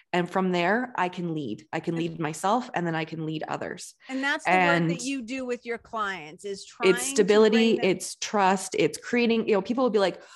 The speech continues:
Speaker 1: "Tell me the way that I can for sure make this launch successful." I'm like, "There, I, I can't predict the
Speaker 2: <laughs>
Speaker 1: future. There's no way for me to make your business launch successful. Are you kidding me?" But, like, I can teach you to, how to create certainty within yourself.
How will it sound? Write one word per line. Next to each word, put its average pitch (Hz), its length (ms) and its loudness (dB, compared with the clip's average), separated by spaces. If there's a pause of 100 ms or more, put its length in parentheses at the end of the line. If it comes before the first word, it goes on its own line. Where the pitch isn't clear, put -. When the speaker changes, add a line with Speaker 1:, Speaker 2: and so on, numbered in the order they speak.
(120)
Speaker 1:
"Tell 311 260 -2
me 349 140 4
the 349 100 4
way 330 200 2
that 294 120 0
I 269 80 -2
can 254 200 -6
for 254 120 -4
sure 311 380 -2
make 285 260 -2
this 285 140 -8
launch 262 380 -6
successful." 254 540 -6
I'm 151 80 -6
like, 175 220 -6 (140)
"There, 269 340 -4 (140)
I, - 60 -10 (160)
I 359 40 -4
can't - 320 -4
predict 180 400 -4
the 185 80 -6
Speaker 2:
<laughs> - 120 -12
Speaker 1:
future. 233 280 -2
There's 415 160 2
no 440 120 0
way 381 120 2
for 302 80 -2
me 254 120 0
to 214 60 2
make 180 200 -4
your 175 80 -2
business 196 500 -6
launch 190 240 -4
successful. 233 640 -6
Are 254 60 0
you 247 140 0
kidding 320 280 -6
me?" 415 180 0
But, 214 140 -2
like, 202 200 -2 (280)
I 302 120 2 (180)
can 359 160 0
teach 254 260 -8
you 254 140 -2
to, 226 60 0
how 226 120 0
to 214 80 0
create 214 380 -6
certainty 208 380 -6
within 196 320 -2
yourself. - 600 -8